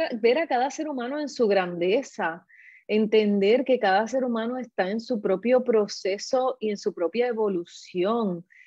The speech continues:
Y eso requiere mucha madurez y mucho amor, mucha, mucha comprensión de que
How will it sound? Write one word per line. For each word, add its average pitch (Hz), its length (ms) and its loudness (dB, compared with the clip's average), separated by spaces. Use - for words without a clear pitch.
Y 190 100 2
eso 247 200 6
requiere 254 680 4
mucha 226 600 -2
madurez 196 440 2
y 233 100 0
mucho 196 360 -4
amor, 208 680 -2
mucha, 185 360 -4
mucha 208 280 -2
comprensión 233 680 0
de 233 140 2
que 180 380 0